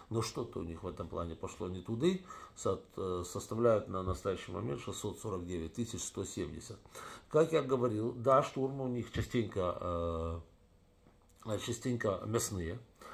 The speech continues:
Да, во время этих штурмов, э, у них, ну, довольно развита такая штука, как вот выяснение отношений. Что я имею в виду? Если есть, э, какие-то неприязненные отношения, как говорится, у них их ставят туда на штурм в один конец,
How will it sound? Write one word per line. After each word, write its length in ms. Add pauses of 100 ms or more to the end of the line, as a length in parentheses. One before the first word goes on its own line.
(360)
Да, 360
во 120
время 300
этих 200
штурмов, 540
э, 420
у 60
них, 260 (220)
ну, 200
довольно 400
развита 920
такая 320
штука, 540
как 280
вот 140
выяснение 600
отношений. 560
Что 200
я 160
имею 260
в 40
виду? 260 (560)
Если 440
есть, 560
э, 300
какие-то 360
неприязненные 800
отношения, 720
как 100
говорится, 360
у 60
них 260
их 120
ставят 380
туда 260
на 120
штурм 340
в 80
один 240
конец, 600